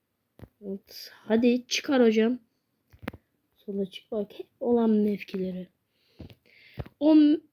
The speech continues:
on üç kala verecek bence. Ofans fırsatı güzel.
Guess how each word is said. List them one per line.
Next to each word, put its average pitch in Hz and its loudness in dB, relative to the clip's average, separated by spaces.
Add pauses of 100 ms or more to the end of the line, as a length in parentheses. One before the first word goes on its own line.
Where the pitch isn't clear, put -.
(240)
on 294 8
üç 294 2
kala 240 0
verecek 208 -2
bence. 185 -8 (1120)
Ofans 185 -4
fırsatı 175 -12
güzel. 180 -8